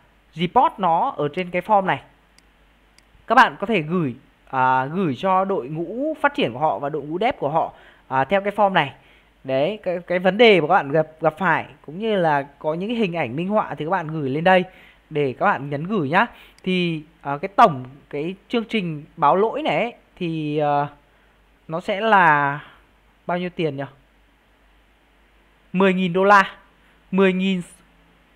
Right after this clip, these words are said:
U S D, ờ, mười nghìn đô la cái đồng O G này. Đấy, cho cái chương trình báo lỗi thì bạn nào phát hiện ra cái lỗi càng lớn ấy thì chúng ta sẽ nhận được phần thưởng càng lớn nhá. Ok, ở đây thì mình sẽ hướng dẫn cho anh em tham gia cái phần, ờ, testnet nha.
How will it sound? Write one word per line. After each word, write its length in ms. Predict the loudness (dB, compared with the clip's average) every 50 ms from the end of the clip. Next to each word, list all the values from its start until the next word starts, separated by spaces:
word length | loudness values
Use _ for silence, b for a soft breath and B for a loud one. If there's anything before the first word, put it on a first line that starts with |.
| _
U 120 | -4 -2 -2
S 100 | -2 -2 -2 0
D, 40 | 0 0 -2 -4 -8 _ _
ờ, 520 | -8 -6 -4 -2 -2 -2 -2 -2 -2 -4 -4 -4
mười 160 | -4 -4 -4
nghìn 180 | -4 -4 -4
đô 120 | -2 0 2
la 340 | 2 4 4 4 2 2 -2
cái 160 | -4 -6 -4
đồng 340 | -2 -2 -2 -2 -4 -6 -4
O 120 | -2 -2
G 200 | -2 -2 -4 -4 -2 -2 0
này. 160 | -2 -2 -4 b b b b b b b b -6
Đấy, 220 | -4 -4 -2 -4 -4
cho 220 | -4 -2 -2 -2 -2
cái 320 | -4 -4 -6 -4 -4 -6 -8
chương 120 | -10 -10
trình 160 | -10 -10 -6 -2
báo 140 | 0 0
lỗi 240 | 0 0 -2 -2 -4 -4
thì 340 | -6 -8 -8 -8 -8 -10 -12 -12 _ _ _ -2
bạn 180 | -2 0 0
nào 120 | -2 -4 -4
phát 160 | -4 -4 -2
hiện 180 | -2 -2 -2
ra 280 | 0 0 2 2 2 0
cái 180 | 0 0 0 0
lỗi 220 | 0 -2 -4 -2
càng 180 | 0 0 2 2
lớn 240 | 4 4 4 2 2
ấy 100 | -2 -8 -12 _ -10
thì 280 | -8 -6 -6 -6 -8 -10
chúng 120 | -10 -8
ta 100 | -6 -6
sẽ 120 | -6 -4 -4
nhận 180 | -4 -4 -4
được 140 | -6 -8 -8
phần 120 | -6 -6 -4
thưởng 200 | -4 -4 -4 -2
càng 180 | -2 -2 0
lớn 220 | 0 0 0 2 2
nhá. 100 | 2 2 B B B B B B
Ok, 120 | -4 2 2 4 2 2 -2 -8 -2
ở 60 | 2
đây 120 | 2 2
thì 100 | 4 2
mình 140 | -2 -4 -4
sẽ 180 | -4 -2 -2 -2
hướng 160 | -2 -2 -2
dẫn 160 | -4 -6 -6
cho 120 | -4 -2 -2
anh 100 | 0 2
em 200 | 0 0 0 -2
tham 160 | -4 -2 4
gia 200 | 6 6 6 6
cái 220 | 4 0 -2 -2
phần, 320 | 0 2 2 2 2 -2 -6 b b b b b b _
ờ, 240 | -8 -4 -2 -2 -2 -2 0
testnet 280 | 0 2 2 2 4
nha. 140 | 4 4 4